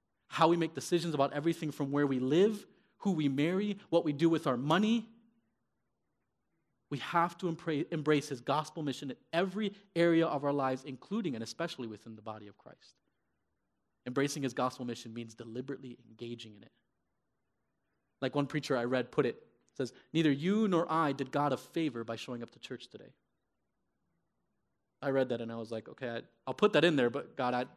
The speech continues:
that kinda hurts." We aren't called just to show up on Sunday mornings.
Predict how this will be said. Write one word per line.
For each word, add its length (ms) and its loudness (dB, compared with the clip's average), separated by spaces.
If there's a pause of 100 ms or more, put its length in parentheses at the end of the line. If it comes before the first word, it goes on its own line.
(180)
that 100 -14
kinda 180 -8
hurts." 360 -8 (2500)
We 80 -2
aren't 220 2
called 280 0
just 160 -14
to 40 -12
show 240 -4
up 240 -10
on 100 -12
Sunday 280 -14
mornings. 420 -20